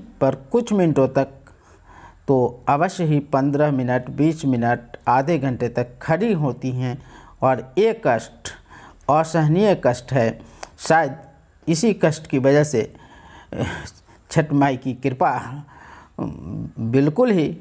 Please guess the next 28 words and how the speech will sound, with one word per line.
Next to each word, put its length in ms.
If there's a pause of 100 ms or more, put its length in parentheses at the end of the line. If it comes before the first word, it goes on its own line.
व्रतियों 400
को 160
मिलती 440
है 280 (200)
और 140
इसलिए 460 (500)
बिहार 340
में 220 (680)
सर्वाधिक 640 (120)
आस्था 460
का, 220 (720)
विश्वास 520
का 180 (460)
ये 60 (320)
पर्व 320 (460)
माना 480
जाता 380
है। 300 (480)
और 460
ये 140
पर्व 300 (640)
सबसे 500
ज़्यादा 420 (220)
कष्टदायी 580
पर्व 340
है, 160
क्योंकि 800
एक 360